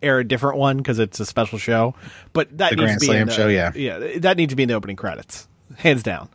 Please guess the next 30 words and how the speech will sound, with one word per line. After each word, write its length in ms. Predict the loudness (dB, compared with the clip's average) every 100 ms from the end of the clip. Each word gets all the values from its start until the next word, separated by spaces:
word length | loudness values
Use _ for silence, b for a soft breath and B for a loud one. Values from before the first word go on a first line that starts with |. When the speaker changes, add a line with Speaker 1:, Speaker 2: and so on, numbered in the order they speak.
| _ -2
Speaker 2:
Yeah. 260 | 0 0 -6 _
Speaker 1:
Um, 420 | -2 2 2 2
Speaker 2:
No, 220 | 2 0 -2
a 60 | 0
hundred 200 | 0 -2
percent. 320 | -6 -8 -10 _ _ -10
And, 80 | -4
Speaker 1:
so, 340 | 0 2 4
Speaker 2:
you 60 | 4
know, 100 | 4
Speaker 1:
uh, 160 | 4 4
Speaker 2:
Phoenix, 440 | 4 2 0 -6 -4
Phoenix 380 | 0 2 0 0
and 200 | 0 -2
Swerve 300 | -2 2 2
in 80 | 2
the 60 | 0
ring 200 | 0 0
together 420 | -2 0 0 0
is 140 | -2 2
Speaker 1:
Oh, 200 | 4 6
Speaker 2:
just, 60 | 4 2 -2
Speaker 1:
yeah. 40 |
Speaker 2:
is, 100 | 0
Speaker 1:
No, 80 | 0
they're, 140 | 2
Speaker 2:
is 100 | 2 4
mon- 220 | 4 2 _ -2
Speaker 1:
they're 220 | 2 4
great. 300 | 2 -4 -6